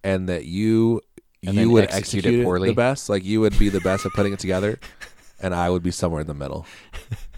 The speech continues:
Speaker 3: Like, I
Speaker 2: Like,
Speaker 3: have experience.
Speaker 2: if,
Speaker 3: I probably
Speaker 2: if
Speaker 3: have more experience with parts caster builds than you do,
Speaker 1: Yeah,
Speaker 3: is
Speaker 1: like,
Speaker 3: that
Speaker 1: I
Speaker 3: fair to
Speaker 1: feel
Speaker 3: say?
Speaker 1: like y-, yours would be the best setup.
Speaker 3: Especially, like,
Speaker 1: Yours
Speaker 3: the
Speaker 1: would be the,
Speaker 3: circuitry
Speaker 1: the
Speaker 3: side,
Speaker 1: best
Speaker 3: yeah.
Speaker 1: assembled and the best setup.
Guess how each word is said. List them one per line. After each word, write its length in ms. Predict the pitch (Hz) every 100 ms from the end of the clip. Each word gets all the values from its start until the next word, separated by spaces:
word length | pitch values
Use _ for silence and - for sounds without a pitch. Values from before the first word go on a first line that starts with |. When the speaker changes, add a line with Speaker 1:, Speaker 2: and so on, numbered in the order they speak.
| - - - - - - - - _ _ _ _ _ _ _ _
Speaker 3:
Like, 160 | 117 117
I 60 | 131
Speaker 2:
Like, 80 |
Speaker 3:
have 160 | 147 139
experience. 1160 | 120 - - - _ 123 117 98 87 - - - - - _ - -
Speaker 2:
if, 240 | 107 -
Speaker 3:
I 20 |
probably 360 | 127 120 120 113
Speaker 2:
if 60 | 110
Speaker 3:
have 120 | 104
more 160 | 107
experience 680 | 98 - - 107 98 85 -
with 160 | 87 - _ _ _ _ _ _ _ - _ _
parts 260 | 90 87 -
caster 380 | - 82 - 80
builds 340 | 82 71 71
than 160 | - 78
you 80 | 98
do, 60 |
Speaker 1:
Yeah, 240 | 123 92 85
Speaker 3:
is 80 |
Speaker 1:
like, 160 | 104 101
Speaker 3:
that 80 | 110
Speaker 1:
I 60 |
Speaker 3:
fair 80 | 110
to 60 | 71
Speaker 1:
feel 120 | 131
Speaker 3:
say? 40 |
Speaker 1:
like 260 | 113 85 -
y-, 200 | 95 101 -
yours 320 | 95 117 117
would 100 | 117
be 100 | 110
the 100 | 104
best 320 | 87 90 -
setup. 460 | - 104 90 80 - - -
Speaker 3:
Especially, 420 | - 131 - 113
like, 140 | 98
Speaker 1:
Yours 140 | 110 127
Speaker 3:
the 160 | 131
Speaker 1:
would 60 | 131
be 40 | 110
the, 60 | 98
Speaker 3:
circuitry 140 | 78
Speaker 1:
the 20 |
Speaker 3:
side, 180 | 101 98
Speaker 1:
best 200 | 101 101
Speaker 3:
yeah. 20 | 107
Speaker 1:
assembled 380 | - 95 95
and 100 | 92
the 80 | 87
best 260 | 87 85 -
setup. 440 | 87 76 67 -